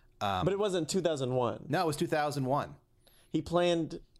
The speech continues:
Speaker 1: I think
Speaker 2: to
Speaker 1: he,
Speaker 2: have
Speaker 1: yep.
Speaker 2: his anniversary party
Speaker 1: On nine eleven.
Speaker 2: when the tragedy nine eleven happened.
Speaker 1: Yeah.
Speaker 2: He knew it was gonna happen.
Speaker 1: I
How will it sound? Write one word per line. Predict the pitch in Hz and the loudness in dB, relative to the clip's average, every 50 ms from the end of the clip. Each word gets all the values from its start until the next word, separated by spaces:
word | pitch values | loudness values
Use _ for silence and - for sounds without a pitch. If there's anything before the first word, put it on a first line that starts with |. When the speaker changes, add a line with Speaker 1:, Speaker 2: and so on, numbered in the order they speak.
| _ - - | _ -6 -2
Speaker 1:
I | - 160 | -2 -2
think | 147 - 185 180 156 | 0 0 0 0 0
Speaker 2:
to | 143 | 2
Speaker 1:
he, | 165 | 2
Speaker 2:
have | 170 160 156 151 147 143 143 131 127 - | 2 2 4 4 2 2 0 0 -4 -6
Speaker 1:
yep. | 123 123 135 185 208 | -2 -2 -2 -2 -2
Speaker 2:
his | 170 143 151 143 131 143 | 0 0 0 2 2 2
anniversary | 139 135 127 127 135 135 131 135 | 0 0 2 0 0 0 -2 -2
party | - 135 117 110 110 107 107 107 | 0 0 0 0 0 -2 -2 0
Speaker 1:
On | 104 123 135 139 143 139 | 2 2 2 2 2 2
nine | 139 131 139 135 | 2 4 4 4
eleven. | 135 135 147 147 147 147 | 4 4 4 2 2 2
Speaker 2:
when | 143 139 135 | 2 2 2
the | 135 135 | 2 0
tragedy | - - - 151 143 139 139 120 123 123 127 | 0 0 0 2 2 2 2 0 0 0 2
nine | 123 120 120 117 | 2 4 4 4
eleven | 113 117 113 110 107 107 | 4 2 2 0 0 -2
happened. | 113 110 101 - - 120 | -2 -2 -4 -4 -2 -2
Speaker 1:
Yeah. | 127 147 143 - - | -2 0 -2 -2 -2
Speaker 2:
He | 127 139 135 | -2 0 0
knew | 135 135 139 147 151 156 165 156 156 | 2 2 2 2 2 2 0 0 0
it | 156 | 0
was | 143 131 123 | 0 0 0
gonna | 135 123 117 | 0 0 0
happen. | 120 123 113 110 - 110 104 | 0 0 -2 -2 -2 0 0
Speaker 1:
I | 131 151 165 175 180 175 170 | 2 2 2 0 0 -2 -4